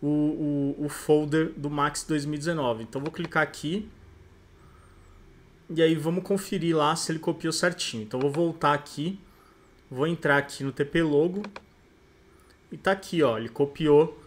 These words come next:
o folder Max dois mil e dezenove com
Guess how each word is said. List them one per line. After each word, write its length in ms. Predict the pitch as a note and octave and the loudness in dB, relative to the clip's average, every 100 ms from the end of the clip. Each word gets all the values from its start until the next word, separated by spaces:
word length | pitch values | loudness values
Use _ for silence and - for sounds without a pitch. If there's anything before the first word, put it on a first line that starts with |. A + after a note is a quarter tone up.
| - - | -20 -16
o 40 | |
folder 420 | - D3 C#3+ D3 | -6 -2 2 2
Max 400 | C#3 C3+ D3 - - | 4 2 0 -4 -4
dois 200 | D3+ C#3 | -4 -4
mil 80 | |
e 20 | D3+ | -4
dezenove 600 | E3 E3 D3 E3+ F3 G3 | -2 0 2 0 -2 -6
com 420 | - F#3 F#3+ | -6 -2 -2